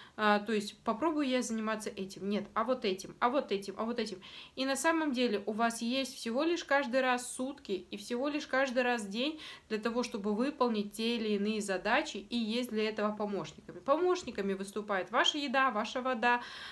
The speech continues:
а, ваши витамины, ваше движение, ваш сон, а, ваша семья, либо не выступает в качестве помощников. И для того, чтобы сменить профессию, надо четко понимать для себя,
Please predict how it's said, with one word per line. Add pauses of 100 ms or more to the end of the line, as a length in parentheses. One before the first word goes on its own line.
(120)
а,
ваши
витамины,
ваше
движение,
ваш
сон, (360)
а,
ваша
семья, (120)
либо
не
выступает
в
качестве
помощников. (440)
И
для
того,
чтобы
сменить
профессию,
надо
четко
понимать
для
себя,